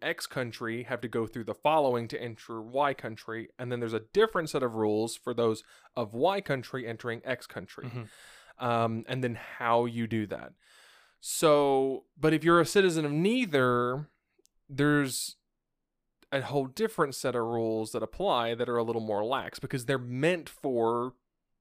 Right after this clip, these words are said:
Speaker 1: tourists. You know, that's why these laws were practically implemented, is this is not gonna be someone I deal with frequently. They're,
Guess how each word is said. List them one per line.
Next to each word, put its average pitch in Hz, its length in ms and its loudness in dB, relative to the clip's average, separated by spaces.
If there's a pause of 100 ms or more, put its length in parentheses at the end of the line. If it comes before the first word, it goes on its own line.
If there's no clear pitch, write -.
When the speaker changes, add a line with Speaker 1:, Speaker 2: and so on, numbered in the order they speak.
(120)
Speaker 1:
tourists. - 600 -6 (500)
You 113 100 -4
know, 73 180 -8
that's 120 200 -6
why 123 200 2
these 120 200 -4
laws 110 260 0
were 120 60 -10
practically 113 500 -6
implemented, 113 500 -6
is 107 140 -8 (760)
this 139 200 2
is 156 100 2
not 143 140 4
gonna 139 140 2
be 135 80 -4
someone 123 260 -2
I 117 60 4
deal 117 180 2
with 107 140 0
frequently. 135 720 0 (800)
They're, 117 240 4